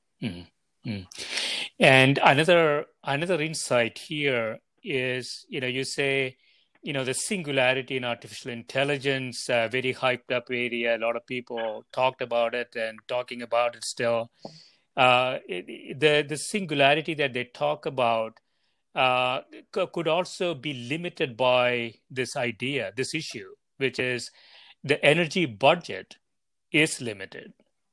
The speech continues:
Um, there is no question about it. So if, uh, if singularity is going to happen by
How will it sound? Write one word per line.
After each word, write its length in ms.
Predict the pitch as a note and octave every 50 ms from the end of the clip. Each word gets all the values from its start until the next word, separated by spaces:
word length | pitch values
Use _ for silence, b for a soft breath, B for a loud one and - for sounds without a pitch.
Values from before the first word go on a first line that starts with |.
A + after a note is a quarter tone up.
| _ _ -
Um, 560 | C3 A#2+ A#2 A#2 A2+ A2+ A2+ A2 A2+ A#2 A#2
there 140 | B2+ B2+ B2
is 120 | B2 - -
no 100 | C3+ A#2+
question 340 | - C3 A#2+ - - B2
about 340 | A2 G2+ A2 A2 A#2 C3 A#2+
it. 160 | A2 G#2+ - - -
So 400 | - - C#3+ C3+ C3+ C3+ C3+ b b b b b b b b b b _ _ -
if, 420 | D#3+ D3 D3 C#3+ - - - - - -
uh, 420 | - C#3+ C3+ C3 B2+ B2+ B2+ B2 B2+ -
if 160 | - D#3+ C#3+ -
singularity 640 | - - G#3 F3 D3 C#3+ C3 B2+ C#3 D#3+ D#3+ E3+ D#3+
is 100 | C#3 A#2+
going 200 | - E3 D3 C#3
to 60 | C#3
happen 440 | A#2 B2 C#3 C#3+ C#3 - C#3+ C3+ C3
by 340 | A#2+ C3 B2+ A#2+ A#2 D3